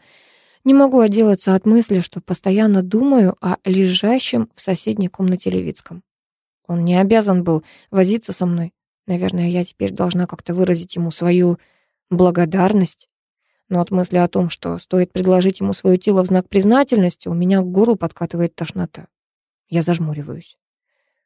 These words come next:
Как же сильно, долго и упорно мне внушали мысль,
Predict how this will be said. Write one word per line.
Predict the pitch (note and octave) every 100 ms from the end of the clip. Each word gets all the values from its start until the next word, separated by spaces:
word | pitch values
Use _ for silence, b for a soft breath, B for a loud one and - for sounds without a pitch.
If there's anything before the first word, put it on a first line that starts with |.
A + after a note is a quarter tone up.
| _ _
Как | -
же | A3+ A3+
сильно, | - - C#4 D4 F3+ E3
долго | F3 F3+ C#4+ A3+ F#3
и | F3+
упорно | F3 - C#4 A#3
мне | G3 F#3
внушали | F3+ - G3+ G3
мысль, | G#3+ C#4 F#3